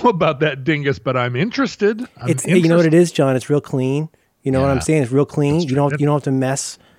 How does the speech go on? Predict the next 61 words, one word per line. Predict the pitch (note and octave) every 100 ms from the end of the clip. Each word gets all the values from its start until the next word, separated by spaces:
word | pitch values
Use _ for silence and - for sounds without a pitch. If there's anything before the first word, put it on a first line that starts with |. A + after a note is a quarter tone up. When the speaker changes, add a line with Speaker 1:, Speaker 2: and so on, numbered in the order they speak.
| _ _ _
Speaker 2:
with | C3+ B2+
other | C3 B2+ A#2+
hardware. | A2+ A2 C3 C#3+ D3+ D#3
And, | C3+ C3
Speaker 1:
Sure, | F3
Speaker 2:
and | E3+
Speaker 1:
you | C3+
Speaker 2:
then |
Speaker 1:
go | C3
Speaker 2:
I |
can, | D3
Speaker 1:
straight | C#3 C3
into | C3
Speaker 2:
uh, | C#3+
Speaker 1:
the | D3+
board. | G3+ F#2+ _ _
Speaker 2:
I | C#3
can | B2
play | D3+ D#3
my | C#3
pop | - E3+ -
songs. | G2 F2+ - - _ _
Speaker 1:
<laughs> | -
Woo! | D#3+ - F#3 A3+ - - _ _ _ _ D4 A#4+ B4+ - - _ -
Speaker 2:
I | D#3+
even | F3+ F3
ho-, | F#3+
I | D3+
hooked | F3 F3+
up | D#3+
a |
midi | D3 D3+ C#3
keyboard. | - C#3 F3 F#3
I | C#3
got | C#3
it | A#2+
all | A#2
going | G#2 G2+ F2
on. | G#2+ B2 _ _ _ _ _ _ _ _ _
Speaker 1:
Well, | D#3
the | D3+
thing | - D#4+
about | F4 A3+ E3 -
this | E3+ G#2+ F#3+
Speaker 2:
Well, | A#3+ G3
tell | C#4
me | D#4+
about | D4+ F3
your | F3 C#3
Apogee. | A#2+ A#2 G2+ F#2+ G#2 _ -
This | B3+ D#4
is |
the | D4+
one, | C4 G3+ G3
just | A#3+ A3
to |
be | G3+
clear | - A#2
for | - D#3+
our | C#3+
listeners. | A2+ - F#2+ F#2